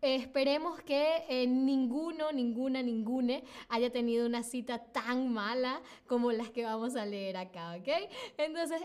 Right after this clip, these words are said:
empecemos con la primera, am, historia. A cada una de las historias le puse un título para que se nos, ah, nos acordemos mejor, a la, porque al final les voy a hacer una pregunta con respecto a cada una de las historias.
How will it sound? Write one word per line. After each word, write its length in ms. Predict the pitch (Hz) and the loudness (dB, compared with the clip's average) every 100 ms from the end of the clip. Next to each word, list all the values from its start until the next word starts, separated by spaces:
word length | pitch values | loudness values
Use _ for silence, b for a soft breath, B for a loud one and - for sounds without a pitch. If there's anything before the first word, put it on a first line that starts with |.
| 330 | -2
empecemos 760 | 381 392 381 349 330 330 339 - | 0 0 -2 -2 -2 -4 -6 -4
con 280 | 294 302 302 | 0 2 2
la 140 | 269 | 0
primera, 580 | 254 254 262 262 262 269 | 0 0 0 0 -2 -4
am, 540 | 247 240 233 233 226 226 - _ _ _ - - | -2 0 0 0 -2 -4 -10 _ _ _ -20 -4
historia. 600 | 247 240 - 262 302 392 | -2 -2 0 0 2 -2
A 80 | 254 | -6
cada 180 | 262 254 | -2 0
una 180 | 262 262 | 0 0
de 60 | |
las 100 | 247 | -2
historias 380 | 226 - 240 254 | -4 -6 -6 -4
le 100 | 233 | -6
puse 300 | 233 220 220 | -6 -6 -2
un 160 | 220 214 | -2 -2
título 500 | 254 277 320 330 403 B B - | -6 -8 -8 -8 -8 B B -2
para 160 | 233 | -2
que 140 | 233 233 | 0 -4
se 160 | 233 | -2
nos, 360 | 220 220 220 - - | -2 -2 -4 -8 -4
ah, 480 | 208 208 202 202 208 | 0 2 4 2 0
nos 340 | 240 220 220 - | -2 -2 -6 -8
acordemos 640 | 226 226 214 233 240 226 | -4 -2 -2 0 -2 -2
mejor, 560 | 220 - 226 262 349 - | -4 -2 -2 -2 -4 -4
a 120 | 226 | -2
la, 280 | 208 214 214 | -2 -4 -8
porque 220 | 208 208 214 | -10 -8 -8
al 100 | 208 | -6
final 340 | 214 208 214 | -4 -4 -2
les 100 | 220 | -4
voy 160 | 220 220 | -4 -6
a 40 | |
hacer 180 | 214 214 | -6 -6
una 280 | 208 208 - | -6 -8 -8
pregunta 520 | 196 196 220 220 220 | -8 -4 -6 -6 -8
con 140 | 202 | -10
respecto 460 | 185 - 226 220 214 | -12 -8 -8 -6 -10
a 60 | |
cada 300 | 202 214 208 | -4 -2 0
una 300 | 226 294 277 | 0 0 -2
de 100 | 254 | -2
las 220 | 233 330 - | -2 -4 -6
historias. 680 | 285 - - 208 220 302 | -12 -12 -10 -6 -6 -4